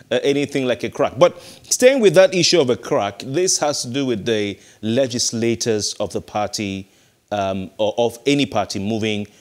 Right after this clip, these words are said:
uh, from their, that party on which, on which platform they won the election to another party. The, the, the, the ruling or the judgment of Justice Taiwo Taiwo, um, uh, so, some weeks, some days ago regarding the twenty Cross River State lawmakers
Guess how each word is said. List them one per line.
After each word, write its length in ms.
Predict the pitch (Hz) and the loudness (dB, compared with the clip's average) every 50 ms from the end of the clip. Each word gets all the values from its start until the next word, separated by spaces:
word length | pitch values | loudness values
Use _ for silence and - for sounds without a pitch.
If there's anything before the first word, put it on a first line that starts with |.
| _ _ _ - | _ _ _ -6
uh, 180 | 101 101 95 92 | -4 -4 -4 -6
from 460 | - - - 110 101 98 98 92 71 98 | -6 -4 -2 -2 -2 -2 -4 -8 -6 -2
their, 180 | 98 113 120 | 0 0 0
that 260 | 123 104 113 120 117 - | 0 0 -2 -4 -2 -2
party 260 | 117 110 104 - 113 | -4 -4 -4 -4 -4
on 80 | 101 | -4
which, 180 | 101 113 113 - | -4 -4 -4 -4
on 200 | 123 87 85 107 | -4 -4 -2 -2
which 180 | 107 127 120 - | -4 -4 -6 -2
platform 360 | - 117 117 - - 113 107 | -2 -2 -2 -2 -4 -6 -4
they 60 | 104 | -4
won 260 | 98 95 101 104 104 98 | -4 -4 -4 -4 -4 -4
the 60 | 98 | -6
election 420 | 95 101 101 98 - - 104 98 - - - - _ | -6 -6 -8 -8 -8 -10 -12 -12 -14 -18 -20 -18 _
to 80 | - - | -6 -4
another 260 | 107 110 113 107 107 | -2 -2 -2 -2 -2
party. 320 | 90 - 101 90 - - 80 - _ - - - - | 0 0 -2 -2 -4 -8 -14 -18 _ -16 -16 -4 2
The, 240 | 143 160 170 165 170 | 4 4 4 4 4
the, 140 | 165 165 165 | 2 2 2
the, 200 | - 156 165 - | 2 0 0 2
the 100 | 160 170 | 2 2
ruling 580 | 165 156 185 220 233 247 240 240 240 233 - - - | 2 2 2 0 0 0 0 -2 -2 -4 -8 -6 -4
or 80 | - | -2
the 80 | 135 139 | -2 0
judgment 460 | 123 139 175 190 175 175 196 175 - | 2 2 0 0 -2 -4 -6 -4 -4
of 200 | 151 123 113 113 | -6 -6 -6 -4
Justice 380 | 104 - 147 135 - 135 120 - | -2 -2 -2 -2 -4 -6 -8 -4
Taiwo 260 | - 147 143 143 131 | -2 -2 0 0 -2
Taiwo, 540 | - - 127 123 120 117 107 107 107 104 - - - _ _ _ - | -2 -2 -2 0 0 0 0 -2 -4 -6 -8 -14 -20 _ _ _ -2
um, 380 | 120 117 113 113 113 110 113 101 - _ - - - | -2 0 0 0 -2 -2 -4 -6 -8 _ -20 -20 -10
uh, 180 | - 110 113 110 | -6 -4 -4 -2
so, 220 | - - - 131 | -2 -2 -2 -2
some 300 | 107 - - 131 120 117 | -2 -2 -2 -2 -2 -2
weeks, 240 | 120 156 175 170 - | -2 -2 -2 -2 -2
some 160 | - 143 131 | -2 -2 0
days 240 | 117 151 185 190 143 | 2 2 2 2 0
ago 340 | 131 107 101 98 90 95 101 | -2 -2 -2 -4 -4 -4 -4
regarding 640 | 101 110 101 92 135 143 135 131 131 127 127 123 120 - - - _ _ _ _ | -4 -6 -4 -2 -2 0 0 0 -2 -2 -4 -6 -8 -12 -18 -20 _ _ _ _
the 440 | - 117 110 110 107 107 107 87 - - | -4 -4 -2 -2 -2 -4 -6 -8 -10 -10
twenty 720 | - - 135 131 131 - - 131 131 131 127 127 - - _ | -6 -4 -4 -4 -4 -4 -2 -2 -2 -2 -4 -6 -10 -14 _
Cross 280 | - - 127 120 - - | -10 -6 -6 -4 -4 -4
River 140 | 117 117 110 | -4 -4 -4
State 180 | - - 113 | -4 -4 -4
lawmakers 640 | 104 107 110 107 107 107 98 - 107 101 95 - - | -2 -2 -2 -2 -4 -4 -4 -4 -4 -4 -4 -6 -8